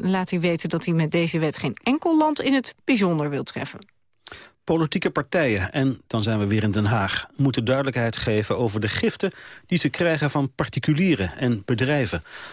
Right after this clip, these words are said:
Speaker 2: Een grote meerderheid in de Tweede Kamer is voorstander van deze transparantie. De wet die dit moet regelen wordt morgen in de Tweede Kamer besproken. Maar de P V V is falikant tegen en noemt het een anti-P V V-wet.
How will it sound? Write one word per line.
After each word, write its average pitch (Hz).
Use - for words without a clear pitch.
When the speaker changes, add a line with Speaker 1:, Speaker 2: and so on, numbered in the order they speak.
Speaker 2:
Een -
grote 156
meerderheid 151
in 139
de 113
Tweede 123
Kamer 123
is 117
voorstander 120
van 98
deze 101
transparantie. 110
De 117
wet 160
die 156
dit 156
moet 156
regelen 135
wordt 123
morgen 113
in 120
de 110
Tweede 110
Kamer 110
besproken. 110
Maar 147
de 147
P 180
V 143
V 190
is 170
falikant 180
tegen 151
en 139
noemt 143
het 147
een 139
anti-P 165
V 156
V-wet. 185